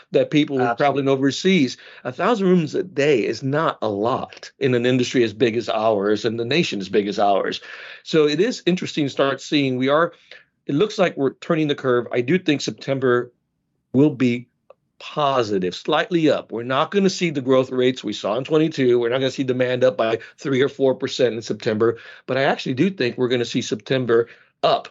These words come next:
Speaker 1: not negative, but up. And right now it's two, I didn't bring any numbers. I know you wanted to see where we were as of the twenty-third of September year to date. The issue is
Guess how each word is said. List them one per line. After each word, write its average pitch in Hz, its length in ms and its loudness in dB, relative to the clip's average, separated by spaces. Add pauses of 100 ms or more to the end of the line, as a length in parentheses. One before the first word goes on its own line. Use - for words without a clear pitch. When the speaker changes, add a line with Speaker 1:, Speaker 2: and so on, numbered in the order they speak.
(140)
Speaker 1:
not 123 280 -2
negative, 110 440 0
but 104 220 -2
up. 110 300 0 (320)
And 123 260 0
right 143 180 0
now 147 200 2
it's 139 100 -4
two, 156 300 2
I 131 100 -2
didn't 147 220 0
bring 143 160 0
any 147 140 0
numbers. 123 360 0
I 120 60 -2
know 123 100 2
you 123 160 0
wanted 117 160 2
to 117 60 -8
see 120 380 -2 (260)
where 131 180 2
we 123 100 2
were 117 280 2
as 113 160 -2
of 117 100 0
the 113 140 0
twenty-third 123 680 0
of 113 80 -2
September 110 460 -4
year 113 160 2
to 110 100 -4
date. 131 300 2 (300)
The 139 220 -2
issue 147 380 2
is 120 360 2